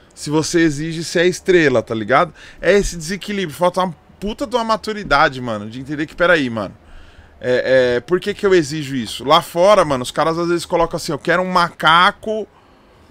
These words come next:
eu quero um macaco branco na, no meu camarim, eu quero, não sei, M M verde no, numa taça de não sei o quê." Por que que eles colocam isso no, no checklist lá?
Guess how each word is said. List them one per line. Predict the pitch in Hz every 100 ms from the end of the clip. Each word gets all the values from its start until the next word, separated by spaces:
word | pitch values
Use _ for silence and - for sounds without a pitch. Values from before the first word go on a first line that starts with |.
| _ _
eu | 127
quero | 127 165 180
um | 180
macaco | 170 156 - 160 160 - 196
branco | 139 147 160 170 190 190 - 202 180 170
na, | 165 156
no |
meu | 160 165
camarim, | 175 165 170 151 139
eu | 123
quero, | - 160 180
não | 170 170
sei, | - 165 143
M | 165 165
M | 180 196
verde | 165 143 170 190 202 175 180 196 - - - -
no, | 147 165 165
numa | 160 170
taça | 160 - 160 185 - 180
de | 165
não | 175
sei | - 185
o | 170
quê." | 165 131 - - -
Por | - 185
que | 214
que | 214
eles | 214
colocam | - 190 170 - 165 151
isso | 139 147
no, | 143 139
no | 131 131 127
checklist | - 147 139 143 131 135 120 139
lá? | 123 107